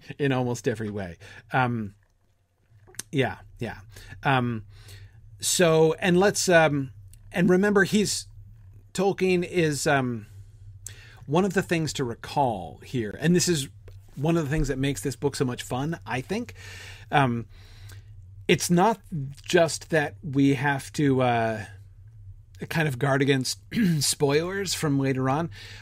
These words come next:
We have to remember that Tolkien is himself figuring this out. Um, so we can't just jump ahead and say, like, "All right, let's apply all this stuff and then we'll, we'll figure it out." We have to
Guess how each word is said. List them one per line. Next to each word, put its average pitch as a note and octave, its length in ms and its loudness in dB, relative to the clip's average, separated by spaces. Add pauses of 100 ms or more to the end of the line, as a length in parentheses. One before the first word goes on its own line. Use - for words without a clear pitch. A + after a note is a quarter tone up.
We G#3+ 80 6
have G#3+ 80 6
to A3+ 80 6
remember G3+ 320 4
that F3+ 140 -2
Tolkien G3 320 -2
is G#3+ 140 0
himself E3+ 380 2
figuring C#3+ 720 2
this A#2+ 340 -4
out. - 400 -12 (480)
Um, B2 280 0
so C#3+ 640 4 (1700)
we D#3+ 140 2
can't G#3 340 0
just E3 180 0
jump D#3+ 220 4
ahead D#3 240 2
and D3+ 120 0
say, D3+ 140 0
like, C3+ 180 0
"All - 60 0
right, D3+ 180 -2
let's - 140 -4
apply E3 300 -2
all F3 120 -2
this E3 160 -4
stuff D#3+ 320 -4
and D#3 140 -2
then D3 200 -2
we'll, C3+ 220 -2
we'll C3+ 200 -6
figure D3 320 -4
it C#3+ 40 0
out." C3+ 140 -2 (320)
We F3 140 4
have A3 140 2
to F3 220 0